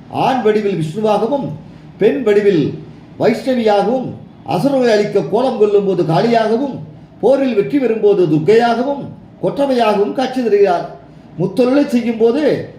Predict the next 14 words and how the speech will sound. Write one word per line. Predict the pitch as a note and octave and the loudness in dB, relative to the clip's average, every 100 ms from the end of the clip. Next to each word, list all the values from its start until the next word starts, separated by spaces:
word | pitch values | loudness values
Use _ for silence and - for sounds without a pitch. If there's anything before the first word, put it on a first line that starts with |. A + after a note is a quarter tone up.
| - B2+ | -10 -2
பிரம்மாணி, | F3 F#3+ F3+ D#3 D#3 - - - - - | 0 2 2 2 2 0 -8 -16 -14 -2
வைஷ்ணவி, | F#3 G3+ - E3 D3+ - - - A#2 | 0 0 -2 0 0 0 -8 -14 -4
காத்யாயனி | E3 A3+ F3 F3+ G#3 G3 F3 D#3+ | -2 -2 0 2 4 2 2 0
என்றும், | D#3+ C4 - - - - - C#3 | -2 -4 -6 -14 -18 -20 -8 -2
வித்தையில் | F#3 - C4 C4 G3 | 0 2 0 0 0
வடிவம் | G#3 C4 B3 | 0 0 0
கொள்ளும் | A#3+ A#3+ A#3+ | -2 -2 -2
போது | B3 C#4+ A#3 - - - - | -2 0 -2 -2 -10 -20 -6
சரஸ்வதியாகவும், | F#3+ B3 B3 A3+ F3+ D#3 D3 C3 C#3 F#3 - - - - | -2 -2 -2 0 2 2 0 -2 -6 -8 -14 -20 -20 -8
தனதான்க | D3 G3+ A#3+ C#4 C4+ C#4 | -4 0 0 0 -2 -2
தலைவியாக | A#3+ A#3+ A#3+ G#3+ G#3 | -2 0 2 2 2
வரும்போது | G#3+ G#3+ A3 C4 G#3+ G#2+ - - - B2+ | 0 0 0 2 0 0 -8 -20 -10 -2
மகாலட்சுமி | D#3+ G3 A3 G#3+ A3+ A#3+ | 2 2 2 -2 -4 -2
என்றும் | A#3+ C#4 | -2 -4